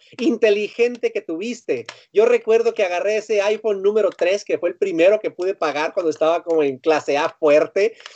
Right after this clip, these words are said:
y dije, "Wow, o sea, esto es una máquina increíble", ¿no?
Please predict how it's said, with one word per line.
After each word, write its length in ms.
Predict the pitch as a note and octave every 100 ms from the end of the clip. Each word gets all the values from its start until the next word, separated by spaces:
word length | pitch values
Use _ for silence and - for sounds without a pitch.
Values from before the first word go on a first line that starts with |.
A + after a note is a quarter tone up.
| - - -
y 220 | A3 G#3+
dije, 320 | G#3+ A3 G#3+
"Wow, 480 | D#3+ E3+ E3+ D#4 D#4
o 60 | G#3+
sea, 180 | G#3+
esto 400 | G3+ - _ -
es 260 | C#4+ - -
una 220 | D4+ D4+
máquina 640 | D4 C#4+ D4 D4 D4 C#4 B3+ -
increíble", 880 | A3 G#3 F#3 E3 F3+ F3+ C#4+ B3 D#3
¿no? 200 | F3+